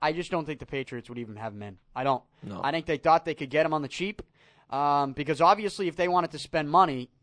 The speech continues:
Speaker 1: I know who I would like to, them to try and spend money on, Darrelle Revis. And by the
Speaker 2: <laughs>
Speaker 1: looks of it, they didn't even try. And even on top of that, why you don't bring Browner in after the fact just is mind-boggling to me, because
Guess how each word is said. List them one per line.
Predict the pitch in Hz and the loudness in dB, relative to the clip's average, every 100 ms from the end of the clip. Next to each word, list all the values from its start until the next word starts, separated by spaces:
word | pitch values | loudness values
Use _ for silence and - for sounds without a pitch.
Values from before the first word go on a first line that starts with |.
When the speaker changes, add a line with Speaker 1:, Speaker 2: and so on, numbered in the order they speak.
| _ | _
Speaker 1:
I | 139 165 | -2 0
know | 185 | 0
who | 165 | 2
I | 170 180 | 4 4
would | 170 | 4
like | 147 | 0
to, | - 147 120 | -2 -10 -8
them | 143 123 | -8 -8
to | - | -8
try | - 131 | -4 -2
and | 120 | -4
spend | - 131 113 | -8 -8 -6
money | 113 113 | -6 -6
on, | 110 110 _ - | -8 -8 _ -6
Darrelle | 135 139 | 0 2
Revis. | 139 151 110 - - | 2 -4 -6 -14 -14
And | 135 127 117 | -10 -4 0
by | 151 | 0
the | 143 | 2
Speaker 2:
<laughs> | 151 | 2
Speaker 1:
looks | 202 190 | 0 0
of | |
it, | 156 127 _ _ _ | -4 -4 _ _ _
they | 156 160 | -2 0
didn't | 170 156 | 0 -4
even | 131 | -6
try. | 120 185 190 131 - | 0 6 8 6 0
And | 165 | -4
even | 202 233 | -2 0
on | 160 | 0
top | - 202 220 | 4 4 4
of | |
that, | 160 127 - | 2 0 -6
why | 139 143 185 | -4 4 4
you | 202 175 | 4 0
don't | 175 202 | 0 2
bring | 208 196 | 0 -2
Browner | 143 160 196 226 | 0 4 4 4
in | 247 247 - _ _ _ _ - - - | 2 -2 -8 _ _ _ _ -18 -8 2
after | 190 - 269 277 | 2 4 2 2
the | 262 | 0
fact | - 262 277 - 147 | 2 2 2 -2 _
just | 151 202 | -8 -6
is | 202 143 | -8 -4
mind-boggling | 170 214 262 185 143 131 127 | 4 4 4 4 4 0 -8
to | 143 | -6
me, | 143 139 | -4 -4
because | 170 165 190 180 | -6 2 4 4